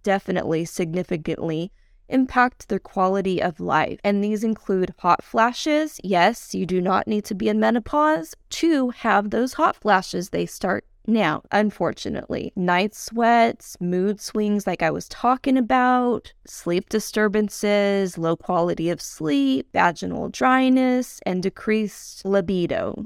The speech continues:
right? So a lot of times that through this, this, as our hormones are transitioning and we're going through this phase, then our hormones are changing and other things, not just our hormones, are changing in our body. And it does have an impact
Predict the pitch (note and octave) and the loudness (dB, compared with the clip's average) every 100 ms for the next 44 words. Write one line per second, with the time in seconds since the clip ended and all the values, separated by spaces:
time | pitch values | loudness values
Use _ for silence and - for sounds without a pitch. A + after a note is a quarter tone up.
0 | - F3+ E3+ F3+ - - F#3+ F3+ F3+ F3 | -4 0 2 0 -4 -6 -2 0 0 -4
1 | G#3 - G3 F#3 F#3+ - F#3+ F#3+ E3 F3+ | -6 -2 4 4 4 0 0 0 0 0
2 | - _ _ _ - A3 G3 F#3+ - - | -2 _ _ _ -2 0 2 0 -4 -16
3 | - G3 F3+ - - - F#3+ F#3 F#3 E3 | -6 -2 -2 -4 -6 2 2 2 0 0
4 | G3 F#3+ F#3+ F3+ F3+ - F3+ E3+ F3+ - | -2 0 0 -2 -6 -4 -4 -2 -4 -4
5 | F3+ F3 E3+ E3 D#3+ E3 _ _ _ - | -4 -2 -2 -2 -4 -6 _ _ _ -4
6 | G3 F#3 F#3+ F3+ F3+ F#3 E3+ E3+ - - | -2 2 2 0 0 -2 -2 -4 -6 0
7 | D#4+ C#4+ C4 B3 A3 F3+ E3+ E3+ F#3 F#3 | 2 4 2 0 -2 -2 -2 -2 -2 0
8 | F#3 F3+ E3 F3+ F3+ E3 F3+ F3+ F3 F3+ | -2 -4 -4 -4 -2 -2 -2 -2 -2 -4
9 | - F#3 F3 E3+ A#3 F#4+ D#4 G#3 F3+ G#3 | -4 -4 -2 0 0 0 -2 -2 -2 -2
10 | F#3 - G#3+ A3+ A3 F#3+ F3+ F3 G#3 - | -4 -6 -6 -6 -4 -4 -4 -4 -6 -8
11 | _ _ G3 F#3+ G3+ F#3+ F#3 F3 E3+ F3 | _ _ -4 -2 -2 -2 -2 -2 -2 -2
12 | C4+ F#4+ A#3+ A#3 B3+ _ _ _ _ A3 | 0 0 0 -4 -8 _ _ _ _ 0
13 | A3 G#3+ G#3+ G#3+ C4 - C#4+ C4+ A#3 G3+ | 2 2 0 0 0 0 0 2 0 0
14 | G#3+ G#3 F#3+ - | -2 -2 -4 -6